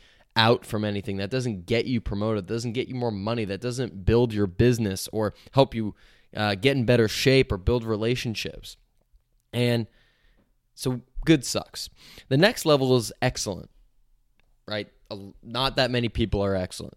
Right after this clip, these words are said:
They're the overachievers. They put the time in, they put the effort in, and, you know, they are people that you, when you say, "Hey, um, she is excellent at her job. She is an excellent saleswoman. She's an excellent writer." And that's great,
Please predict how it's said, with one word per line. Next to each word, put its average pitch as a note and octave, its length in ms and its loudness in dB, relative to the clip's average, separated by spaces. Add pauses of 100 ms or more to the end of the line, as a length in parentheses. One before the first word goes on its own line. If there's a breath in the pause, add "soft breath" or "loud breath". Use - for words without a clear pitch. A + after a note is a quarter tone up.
They're G2+ 320 0
the G#2 140 2
overachievers. G#2 880 2 (280 soft breath)
They G#2 100 -4
put - 260 6
the B2+ 80 -4
time G2+ 400 0
in, G2 160 -4
they F#2+ 80 -4
put A#2 300 0
the G#2 120 -4
effort G2 300 -6
in, F#2+ 240 -6 (300 soft breath)
and, G#2 360 -2 (520)
you A2 100 -8
know, G#2 100 -2
they A2+ 200 2
are C3 100 4
people B2 380 0
that G#2+ 260 0 (140)
you, A2+ 160 -8
when G#2+ 160 -4
you A2+ 100 0
say, A2+ 240 2
"Hey, C3+ 240 4 (480 soft breath)
um, G#2+ 440 0 (260)
she C3 300 2
is C3 140 2
excellent A#2+ 460 0
at A#2+ 160 0
her B2+ 140 2
job. A2 420 2
She B2+ 220 -2
is D3 120 -4
an B2 120 -2
excellent A#2 500 -4
saleswoman. B2 640 -4
She's C3 240 -8
an C3 80 -8
excellent B2 500 -8
writer." A#2 440 -2 (280 soft breath)
And B2 160 4
that's E3 180 6
great, A#2+ 440 6